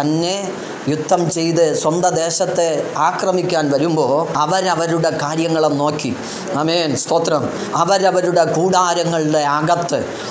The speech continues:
ആയിരിക്കുന്ന അനുഭവത്തെയാണ് ബാരാക്കും അതുപോലെ ദബോരയും പാട്ടുപാടുന്നതിലൂടെ വിവരിക്കുന്നത്. ഇതിൽ രണ്ട് ഗോത്രം മാത്രം,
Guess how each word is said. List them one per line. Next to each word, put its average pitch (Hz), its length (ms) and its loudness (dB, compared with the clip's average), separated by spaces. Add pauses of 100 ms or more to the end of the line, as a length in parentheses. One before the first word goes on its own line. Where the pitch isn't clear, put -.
ആയിരിക്കുന്ന 165 640 0
അനുഭവത്തെയാണ് 151 1080 2 (120)
ബാരാക്കും 156 1000 4 (140)
അതുപോലെ 151 360 2
ദബോരയും 156 680 2
പാട്ടുപാടുന്നതിലൂടെ 143 1400 0 (220)
വിവരിക്കുന്നത്. 151 720 0 (220)
ഇതിൽ 214 300 2
രണ്ട് 240 360 2
ഗോത്രം 233 460 2
മാത്രം, 214 540 0